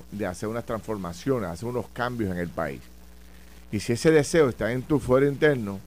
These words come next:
pues mire, compay, deje de comer gofio y anuncie su candidatura y se acabó. O sea, esta cosa de que voy, no voy, que si sí, que si no, pero que si el pueblo, que si yo soy producto de primaria, pero que yo no quiero primaria,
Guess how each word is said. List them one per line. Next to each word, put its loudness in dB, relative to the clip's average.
pues -6
mire, 2
compay, -4
deje -4
de -2
comer -4
gofio -4
y -4
anuncie -4
su -8
candidatura -2
y 0
se -6
acabó. -6
O -20
sea, 2
esta 4
cosa 4
de 6
que 2
voy, 8
no 2
voy, 6
que -8
si -6
sí, 0
que -6
si -4
no, 2
pero 0
que -6
si -2
el 0
pueblo, 4
que -8
si -8
yo -2
soy -4
producto 0
de -10
primaria, 0
pero -4
que -4
yo 0
no -2
quiero -2
primaria, 0